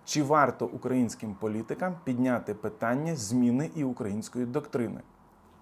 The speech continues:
Питань може бути кілька. Повернути Україні ядерну зброю, денонсувати Будапешт. Взяти Україну в нато і в рамках нато дати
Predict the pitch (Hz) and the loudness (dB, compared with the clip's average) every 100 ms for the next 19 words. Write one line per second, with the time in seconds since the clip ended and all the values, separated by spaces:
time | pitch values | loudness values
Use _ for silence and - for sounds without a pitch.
0 | - - - - 110 139 185 190 175 175 | -20 -20 -20 -6 2 6 6 4 2 2
1 | 185 190 180 160 107 90 82 - - 104 | 0 -2 -4 -2 -2 -4 -12 -12 -6 0
2 | 107 131 190 147 120 131 151 131 123 117 | 2 2 2 2 0 0 0 4 4 4
3 | 117 110 98 123 175 131 113 113 110 110 | 0 -2 -2 2 4 4 0 -2 -4 0
4 | 117 131 123 117 113 117 - - - - | 0 0 -2 -4 -2 -2 -4 -8 -12 -20
5 | - - - - 95 120 202 196 175 147 | -20 -20 -20 -14 2 8 8 8 4 4
6 | 165 143 110 117 147 180 180 127 135 123 | 4 4 4 4 4 6 4 6 4 4
7 | 117 - 120 123 135 165 110 117 117 143 | 0 2 4 4 4 2 4 2 2 -2